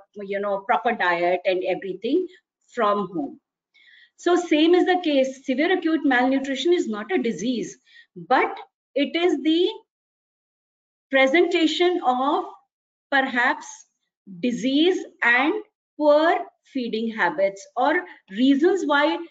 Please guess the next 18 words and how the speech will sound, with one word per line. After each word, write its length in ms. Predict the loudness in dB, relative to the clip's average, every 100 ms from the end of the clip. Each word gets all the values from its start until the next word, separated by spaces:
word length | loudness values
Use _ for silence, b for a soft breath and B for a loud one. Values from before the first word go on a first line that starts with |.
| -8
mothers 460 | 0 2 4 0 0
have 300 | -2 0 -2 -2
not 260 | -2 -2
been 140 | -4 -6
able 260 | -6 -6
to 100 | -8 -8 -4
feed 260 | 0 2
their 200 | 2 0
children. 420 | -2 -10 -12 -12 -16 _ B B B B
I 100 | 2
have 180 | 2 4
worked 260 | 2 2 4
in 100 | 4
the 120 | 2 -2
field 220 | -2 0
and 140 | 2
have 140 | 2 -2
found 400 | -2 0 0 -2